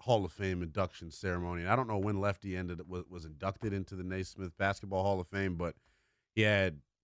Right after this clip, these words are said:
Big John Thompson out there introducing him and two other guys next to Big John that I couldn't make out right away. But for a younger cat like myself, seeing him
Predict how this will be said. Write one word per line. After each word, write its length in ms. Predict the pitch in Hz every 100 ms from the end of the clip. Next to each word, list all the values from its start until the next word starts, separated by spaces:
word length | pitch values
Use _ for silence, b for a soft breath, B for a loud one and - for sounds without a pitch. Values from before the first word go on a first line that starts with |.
| -
Big 160 | 127 101
John 260 | 127 113
Thompson 380 | 110 113 101 107
out 180 | 101 92
there 180 | 104 101
introducing 520 | 95 80 104 92 98
him 160 | 92
and 80 | 85
two 180 | - 123
other 140 | 117
guys 340 | 95 87 85 78
next 220 | 92 90
to 80 | 80
Big 200 | 90 76
John 220 | 85 82
that 100 | 80
I 60 | 80
couldn't 320 | 104 87 87
make 240 | 92 -
out 180 | 95 -
right 180 | 87 85
away. 400 | 87 90 95 90 _ _ _ _ _ -
But 260 | 113 95 - _ _ _ _ _ _
for 220 | 131 123
a 40 |
younger 360 | 113 143 135 110
cat 280 | 131 139 117
like 180 | 110
myself, 580 | 101 90 - 120 110 -
seeing 500 | - - 175 165 147
him 520 | 127 139 135 120 104